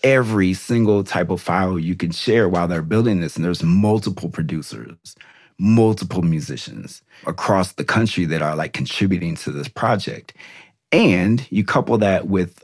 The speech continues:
uh, Erica singing the lead while she's lying down in the couch in the control room <laughs> with the monitors on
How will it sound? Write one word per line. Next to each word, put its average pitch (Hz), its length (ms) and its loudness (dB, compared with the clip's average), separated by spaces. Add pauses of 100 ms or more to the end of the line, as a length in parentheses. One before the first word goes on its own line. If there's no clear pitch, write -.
(100)
uh, 85 260 0
Erica 98 560 4
singing 95 800 2
the 90 120 0
lead 101 360 4
while 87 180 0
she's 85 320 -2
lying 95 440 2
down 98 420 0
in 90 100 0
the 85 100 -6
couch 95 420 -4
in 85 100 0
the 80 60 -2
control 107 420 0
room 101 480 4 (220)
<laughs> - 400 0
with - 220 4
the 90 80 2
monitors 90 560 2
on 71 380 -2